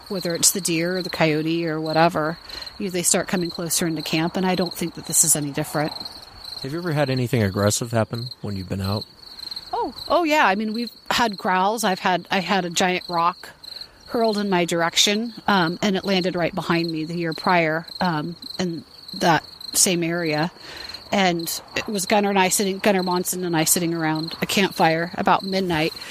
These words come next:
Speaker 1: and we were actually talking about the Oregon Primate Research Center, and, um, I hadn't really thought much about it, but I was, had just made some, a primate call, <laughs> and,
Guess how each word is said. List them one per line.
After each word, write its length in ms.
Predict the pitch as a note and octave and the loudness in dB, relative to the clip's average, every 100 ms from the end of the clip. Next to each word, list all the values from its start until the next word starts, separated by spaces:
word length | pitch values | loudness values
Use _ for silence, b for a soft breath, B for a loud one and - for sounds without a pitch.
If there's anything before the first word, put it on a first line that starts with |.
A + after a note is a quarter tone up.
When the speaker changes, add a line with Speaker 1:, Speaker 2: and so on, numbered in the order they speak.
| B B B - | B B B -6
Speaker 1:
and 260 | G#3+ F#3+ F#3+ | 0 0 0
we 120 | G#3 | -4
were 100 | G#3 | 0
actually 300 | G3+ G3+ A3 | 2 4 2
talking 300 | G3+ G#3+ A#3+ | 4 2 2
about 180 | G3 F3 | 0 0
the 40 | |
Oregon 280 | G#3 G3 F#3+ | 0 0 -2
Primate 400 | - F#3 F#3+ E3+ | 0 2 2 0
Research 420 | B3 D#4+ - - | 0 0 0 0
Center, 460 | - F#3 D#3 F#3 G#3+ | 2 4 2 -2 -2
and, 480 | - G3+ F3+ F3+ F#3 - - | 0 2 2 0 -6 -10 -4
um, 340 | G3+ F3 E3+ F#3 - B B B - | 0 0 -4 -10 -16 B B B -4
I 280 | G3+ G3 F#3+ - - - | 0 2 0 -8 -12 -2
hadn't 320 | - A3+ G#3 | 0 0 -2
really 180 | G3+ F3+ | -6 -2
thought 260 | - G#3 | 2 0
much 180 | G#3+ - | 0 -2
about 260 | G3 E3+ F3 | 2 4 2
it, 80 | - | 0
but 80 | |
I 120 | F#3 F3+ | 0 0
was, 340 | E3+ E3 - - _ - | 0 -2 -2 -4 _ -4
had 220 | - F#3 | -2 -2
just 320 | G3 - - | -2 -6 -6
made 240 | G3 F3+ | -4 -2
some, 260 | - E3+ E3+ - - - - - | -2 -4 -6 -14 -18 -18 -12 -8
a 60 | |
primate 480 | F3+ A3 G#3 G3+ D#3 | -2 2 2 2 -2
call, 420 | - F3+ D3+ F3 - | -2 0 0 -2 -6
<laughs> 80 | - | -8
and, 140 | G#3 | -8